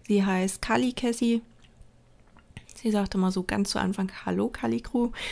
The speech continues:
und, äh, sie bastelt unheimlich viel, ähm, entwickelt sich aber eben halt auch unheimlich weiter. Also eben nicht nur D I Ys, sie macht eben mittlerweile auch viele andere Sachen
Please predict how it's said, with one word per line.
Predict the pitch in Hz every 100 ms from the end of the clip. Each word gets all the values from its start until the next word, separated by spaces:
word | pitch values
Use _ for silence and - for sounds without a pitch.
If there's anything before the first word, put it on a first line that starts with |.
| - - - -
und, | 190 190 190 185 185 -
äh, | - 196 202
sie | 240
bastelt | 226 220 220 208
unheimlich | 202 196 190 185 190
viel, | - 190 190 190 -
ähm, | 196 190 190 -
entwickelt | 208 226 226 208
sich | 208 202
aber | - 196 -
eben | 208 -
halt | 208 -
auch | 202
unheimlich | - 220 214 202 202
weiter. | 208 196 214
Also | 202 202 196
eben | - 202 196 - - - - -
nicht | 240 233 -
nur | 226 220
D | 220
I | 214 202 196 196
Ys, | 202
sie | 202
macht | 190 190 -
eben | 196 190
mittlerweile | 202 202 185 185 185 -
auch | -
viele | - 240 226
andere | 208 202
Sachen | 196 190 196